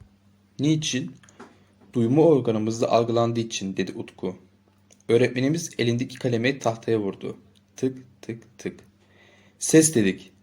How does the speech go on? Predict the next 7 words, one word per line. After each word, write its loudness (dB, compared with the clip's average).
Bu 0
işlenmiş 4
bir 4
ses 2
değil. 0
İşlenmiş 0
ses 2